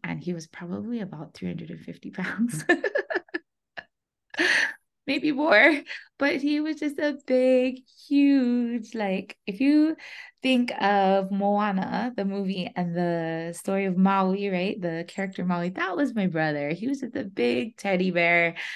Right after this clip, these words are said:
um, that loved everyone. He was so social. But in twenty twenty, um,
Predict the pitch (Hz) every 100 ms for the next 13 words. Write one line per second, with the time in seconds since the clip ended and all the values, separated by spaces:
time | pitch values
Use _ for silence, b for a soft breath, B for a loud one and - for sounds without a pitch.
0 | B B _ - 165 160 160 170 185 202
1 | 185 185 98 85 - - - - 185 -
2 | - - - 233 220 190 202 196 185 190
3 | 185 - B B B _ - 220 208 175
4 | 165 165 165 156 _ _ - B B B
5 | - 208 208 196 - 233 240 240 196 190
6 | 190 190 185 165 165 165 170 175 180 185